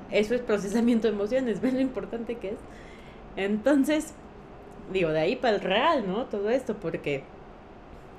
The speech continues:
eh, de ahí vemos después el, "Ah, sí, mi mamá tiene derecho de decirle a mi novia cómo se tiene que vestir, ni siquiera lo cuestiona",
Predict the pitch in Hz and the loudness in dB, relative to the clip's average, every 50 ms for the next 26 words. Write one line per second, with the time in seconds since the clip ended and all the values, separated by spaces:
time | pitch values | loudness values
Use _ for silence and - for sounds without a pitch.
0 | - - - 165 151 - - - - - - - - - - - - - - - | -12 -8 -6 -6 -6 -6 -8 -12 -16 -18 -20 -20 -20 -20 -20 -20 -20 -20 -20 -20
1 | - - - - - - - - - 160 165 151 139 143 151 156 156 156 156 165 | -20 -20 -20 -20 -20 -20 -18 -16 -8 -4 -2 0 0 0 0 0 0 -2 -2 -2
2 | 170 180 180 208 208 - - 233 208 208 233 214 - - 165 160 - - - - | -2 -2 -2 -2 -4 -2 0 2 2 2 2 0 -2 -2 -2 -2 -4 -6 -8 -8
3 | 214 240 262 262 - - 262 - - 240 240 233 240 240 240 269 269 - 285 269 | -6 -6 -6 -6 -6 -6 -6 -6 -4 -4 -6 -4 -4 -6 -6 -8 -8 -8 -8 -6
4 | 262 254 220 208 202 208 208 208 - - 233 240 277 - - - - - - - | -6 -4 -4 -4 -4 -4 -6 -6 -6 -6 -4 -4 -4 -6 -10 -14 -20 -20 -20 -20
5 | - - - - 170 165 165 - 185 185 196 208 214 208 202 196 196 202 226 220 | -20 -20 -10 -6 -6 -6 -6 -6 -6 -6 -4 -4 -4 -4 -4 -4 -4 -6 -6 -6
6 | 220 196 202 196 185 - 156 156 160 170 - 202 208 226 226 - - 339 339 339 | -10 -12 -12 -14 -14 -12 -12 -10 -10 -10 -10 -8 -8 -8 -6 -4 -4 -4 -4 -4
7 | - - - - - - - 185 175 165 175 170 - 175 185 196 202 202 - 220 | -8 -14 -18 -18 -18 -12 -10 -8 -6 -6 -6 -6 -4 -4 -4 -4 -4 -4 -4 -4
8 | 214 214 - 262 277 277 254 | -4 -2 0 0 0 2 0